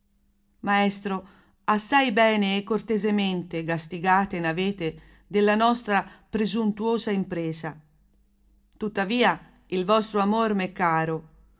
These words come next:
siccome di savio e valente uomo esser dee. E perciò, salva la mia onestà, come a vostra cosa, ogni vostro piacere m'imponete sicuramente."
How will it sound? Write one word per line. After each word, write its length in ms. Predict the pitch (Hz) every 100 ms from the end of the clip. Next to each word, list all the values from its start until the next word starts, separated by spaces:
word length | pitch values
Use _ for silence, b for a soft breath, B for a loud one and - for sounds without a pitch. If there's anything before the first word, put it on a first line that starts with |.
| _
siccome 760 | - 240 240 240 226 214 208
di 140 | 180 202
savio 580 | - 233 196 165 170
e 160 | 170 170
valente 480 | 185 202 226 214 214
uomo 480 | 202 202 226 208 190
esser 420 | 196 - 190 165
dee. 540 | 151 165 160 156 156 _ _ _ _ _ _ _ _ _
E 140 | 170
perciò, 580 | 175 175 - 175 160 160 _ b b b b b
salva 480 | - 202 226 220 190
la 120 | 180
mia 280 | 196 202 180
onestà, 680 | 170 165 - 190 202 - _ _ _ _ _ _ _
come 360 | - 262 269 240
a 100 | 214
vostra 500 | 185 240 247 - 196
cosa, 560 | 208 208 220 220 214 214 _ _ _
ogni 360 | - 233 233 233
vostro 420 | 233 254 247 202
piacere 540 | 185 190 185 247 240 208
m'imponete 600 | 185 175 180 180 202 208
sicuramente." 960 | 202 202 196 180 156 147 151 - -